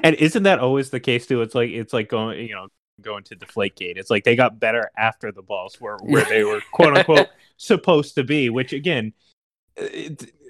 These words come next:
Speaker 1: it, it, it's amazing how logic and reason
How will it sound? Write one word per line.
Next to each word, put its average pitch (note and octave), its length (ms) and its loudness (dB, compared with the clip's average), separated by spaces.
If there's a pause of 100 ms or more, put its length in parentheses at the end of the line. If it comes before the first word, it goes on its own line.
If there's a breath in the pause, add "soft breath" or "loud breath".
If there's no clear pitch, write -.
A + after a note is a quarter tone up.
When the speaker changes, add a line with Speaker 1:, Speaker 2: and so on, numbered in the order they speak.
(100)
Speaker 1:
it, F#3 220 4
it, F3+ 160 4
it's E3+ 180 2
amazing D3+ 640 0
how A2+ 520 0 (640)
logic B2+ 580 2
and G#2+ 300 -8
reason G#2 500 -8